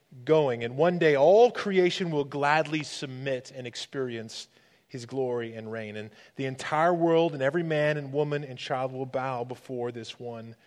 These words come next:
true God. And this is, is where our third section of our psalm directs us as worshipers. Say, all nations in creation, prepare. Look at verse ten with me. Say among the nations, "The Lord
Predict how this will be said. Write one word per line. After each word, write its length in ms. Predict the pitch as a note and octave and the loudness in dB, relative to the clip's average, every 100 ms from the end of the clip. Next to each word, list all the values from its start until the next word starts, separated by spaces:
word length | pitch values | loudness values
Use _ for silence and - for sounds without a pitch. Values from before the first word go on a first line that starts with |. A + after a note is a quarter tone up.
| _ _ _ | _ _ _
true 440 | - C3+ A#2+ A2+ A2+ - | -14 -10 -8 -10 -14 -16
God. 340 | A2 G#2+ G#2 G2+ | -8 -6 -6 -8
And 80 | B2 | -8
this 180 | C3+ | -8
is, 180 | C#3 - _ _ - | -8 -12 _ _ -6
is 100 | D#3+ | 0
where 160 | E3+ | 4
our 80 | D#3 | 4
third 280 | D3 E3 D3+ | 2 -2 -2
section 440 | - C#3+ - C#3+ | -2 -4 -4 -6
of 100 | C3 | -4
our 100 | B2 | -4
psalm 480 | A#2 - B2+ B2 B2 - - _ | -4 -6 -6 -6 -8 -14 -20 _
directs 480 | B2 B2 A#2 - - _ _ _ _ - | -6 -6 -6 -10 -14 _ _ _ _ -8
us 280 | B2+ - - | -6 -6 -8
as 220 | B2 A2 | -8 -8
worshipers. 840 | A2 C3 - C3+ - G2 - - - _ - | -6 -6 -6 -8 -10 -12 -12 -14 -16 _ -14
Say, 520 | - - C#3+ C3+ A2+ | -8 -4 -2 -2 0
all 240 | B2 D3 | 2 4
nations 500 | D3 C#3 - C#3 B2 | 2 -2 -4 -8 -10
in 60 | A#2+ | -12
creation, 680 | - B2 A#2+ A#2+ - A#2 A2 | -10 -8 -6 -6 -10 -14 -14
prepare. 600 | A2+ - B2+ A2+ G2+ - _ _ | -16 -10 -8 -8 -8 -14 _ _
Look 140 | D3+ C#3+ | -2 -2
at 60 | |
verse 260 | C#3 C#3 - | 0 -2 -4
ten 240 | C#3+ B2 - - - - - - | -6 -6 -10 -20 -20 -20 -18 -8
with 180 | C3+ - | -8 -6
me. 240 | C3 B2 | -6 -6
Say 300 | - - G3 | 0 6 8
among 240 | G#3 G3+ | 8 6
the 80 | G3 | 4
nations, 420 | G3 G3 G3+ F3+ | 4 4 2 2
"The 140 | C#3 F#3 | 6 6
Lord 800 | E3 G3+ A3+ A#3+ A#3+ B3 B3 | 8 10 12 12 12 10 8